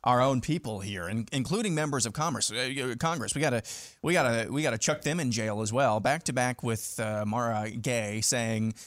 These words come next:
you know, "It's really disturbing to see a bunch of American flags on Long Island this weekend." It, it, that is, that is the reality that they live in.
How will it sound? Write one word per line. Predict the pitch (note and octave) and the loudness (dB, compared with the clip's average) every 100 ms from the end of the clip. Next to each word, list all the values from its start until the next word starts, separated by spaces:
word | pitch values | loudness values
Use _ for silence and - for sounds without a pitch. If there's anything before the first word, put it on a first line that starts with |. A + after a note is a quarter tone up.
| - - | -18 -6
you | A2+ | -4
know, | |
"It's | G#2+ C3+ | -2 -2
really | D3+ | -4
disturbing | G#2 - - A2+ G2 - | -2 -2 -2 -4 -6 -4
to | |
see | - - A2 G#2 - | -2 -2 -2 -6 -6
a | A2 G#2 | -4 -2
bunch | A2 - | -2 -4
of | G#2 | -2
American | A2 A2 G#2 A2+ | 0 0 0 -4
flags | F2 A#2+ A2+ G#2+ | 0 0 0 -2
on | G2+ | -4
Long | F#2 A2+ A2 | -2 0 2
Island | A2+ A#2+ G#2 G#2 | 2 0 0 0
this | G#2+ - | 2 2
weekend." | A2+ A2 G#2+ G#2 G2+ - _ _ _ _ | 0 -2 -2 -2 -4 -10 _ _ _ _
It, | D3 - | -2 -2
it, | A2+ - | -4 -6
that | C#3+ C3+ D#3+ | 0 2 2
is, | F#3 D#3 - - _ _ _ _ - | 2 4 4 2 _ _ _ _ -4
that | D3 E3+ - | -2 -2 -4
is | D#3+ D3 | -2 -2
the | B2 | -2
reality | A#2 A#2 A2+ C#3 F3+ B2+ A#2+ A#2 - - | 0 0 0 0 0 0 0 -2 -6 -4
that | A2+ | -2
they | A#2+ A2 G#2+ G#2 - | 0 0 -2 -6 -8
live | A#2 D3 G#2+ | -4 -2 -2
in. | F2 D#2 | -6 -8